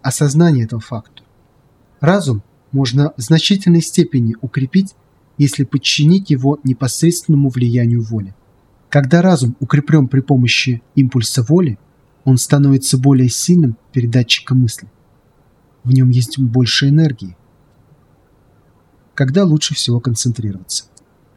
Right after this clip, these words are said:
Лучше всего концентрироваться после того, как вы прочли что-либо вдохновляющее, ментально и духовно перенеслись в желаемую сферу.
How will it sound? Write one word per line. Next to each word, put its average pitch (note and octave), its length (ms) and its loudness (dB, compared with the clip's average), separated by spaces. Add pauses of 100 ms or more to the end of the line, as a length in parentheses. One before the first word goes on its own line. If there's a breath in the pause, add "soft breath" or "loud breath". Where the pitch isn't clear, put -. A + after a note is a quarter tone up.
(960)
Лучше G#3 280 2
всего C3 260 0
концентрироваться C3+ 840 0
после B2 360 -4
того, D#3+ 420 -2 (180)
как - 200 -6
вы G#3 100 2
прочли F#3 460 2
что-либо F3 420 0
вдохновляющее, D#3+ 960 0 (720)
ментально D3 640 2
и B2 80 -4
духовно D3 480 2
перенеслись B2+ 680 0
в B2 60 -4
желаемую B2 440 2
сферу. A2 400 -4